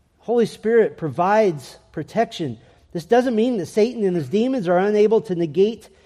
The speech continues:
or to, to provide a negative influence. Churches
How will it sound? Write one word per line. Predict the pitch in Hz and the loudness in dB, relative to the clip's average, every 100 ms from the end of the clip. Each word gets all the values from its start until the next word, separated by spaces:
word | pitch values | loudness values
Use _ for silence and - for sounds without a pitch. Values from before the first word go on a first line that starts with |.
| _ | _
or | 165 | -8
to, | 175 185 175 | -4 -4 -4
to | - 160 | -6 -6
provide | 139 165 190 208 | -6 -2 2 2
a | 180 | 2
negative | 190 220 180 | 2 2 2
influence. | 180 226 - 247 240 - _ _ | 0 0 -2 -2 -4 -10 _ _
Churches | - 262 311 - 214 147 - | -4 -2 -2 0 -2 -2 -8